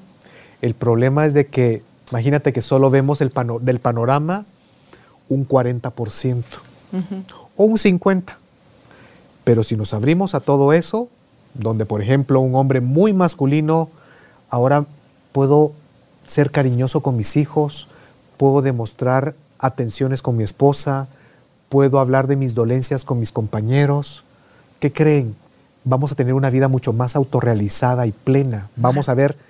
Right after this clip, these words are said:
Speaker 1: todas nuestras opciones.
Speaker 2: Más sanos, Fer.
Speaker 1: Mucho más sanos,
Speaker 2: En
Speaker 1: por
Speaker 2: general.
Speaker 1: supuesto.
Speaker 2: Porque todo lo que está desbordado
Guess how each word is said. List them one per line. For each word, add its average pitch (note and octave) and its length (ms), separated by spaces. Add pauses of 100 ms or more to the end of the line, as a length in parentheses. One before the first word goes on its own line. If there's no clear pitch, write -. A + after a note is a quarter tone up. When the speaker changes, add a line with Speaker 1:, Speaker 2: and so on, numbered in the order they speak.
(200)
Speaker 1:
todas G3+ 240
nuestras C#3 320
opciones. C3+ 720
Speaker 2:
Más E3+ 200
sanos, E3+ 580
Fer. - 220 (180)
Speaker 1:
Mucho D3 340
más A2 180
sanos, A2+ 600 (520)
Speaker 2:
En - 100
Speaker 1:
por B2 100
Speaker 2:
general. A2+ 200
Speaker 1:
supuesto. C3 400 (920)
Speaker 2:
Porque E3+ 200
todo G#3 180
lo A#3 100
que A3+ 80
está G#3+ 260
desbordado F#3+ 800